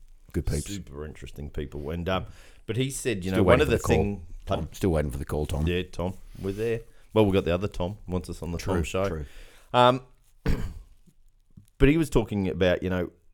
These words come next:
Speaker 2: we attach ourselves or we limit ourselves to being just good at this or good at that. And, um, when we don't, we don't know things, we go into our, our shell. And he, he talked about attaching our ego to becoming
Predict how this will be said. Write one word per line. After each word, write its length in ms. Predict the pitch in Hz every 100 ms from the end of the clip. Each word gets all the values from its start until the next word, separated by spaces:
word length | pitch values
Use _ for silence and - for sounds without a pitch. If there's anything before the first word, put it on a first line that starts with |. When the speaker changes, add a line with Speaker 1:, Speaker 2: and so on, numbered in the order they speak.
| _
Speaker 2:
we 360 | - 95 92 90 -
attach 400 | - - 123 131
ourselves 840 | 110 98 - 95 92 87 87 - - - - _ _ _ _ - - - _ -
or 140 | 107
we 120 | 95 98
limit 300 | 107 147 135
ourselves 800 | 90 - 87 87 110 - - - _ -
to 100 | -
being 420 | 85 92 90 82 76 -
just 240 | 87 98 -
good 160 | 98
at 120 | 85 -
this 320 | 71 - -
or 100 | 80
good 180 | 82 80
at 100 | 65
that. 360 | 73 62 - - - _ _ _ -
And, 260 | 85 82
um, 280 | 85 80 80 69 -
when 180 | 87
we 60 | 87
don't, 520 | 85 92 92 - - _ _ - _ _
we 80 | -
don't 180 | 85 80
know 260 | 85 92
things, 340 | 92 - 104 87
we 80 | 80
go 160 | 80
into 220 | 78 -
our, 120 | 76 76 - -
our 120 | 90
shell. 320 | - - 104 104
And 80 |
he, 140 | 107 92 - - -
he 100 | 127
talked 220 | 147 123
about 260 | 113 104 -
attaching 480 | - 147 143 151
our 160 | 104 98
ego 500 | 98 113 107 90 85 - - - - -
to 80 |
becoming 540 | 90 - 113 104 101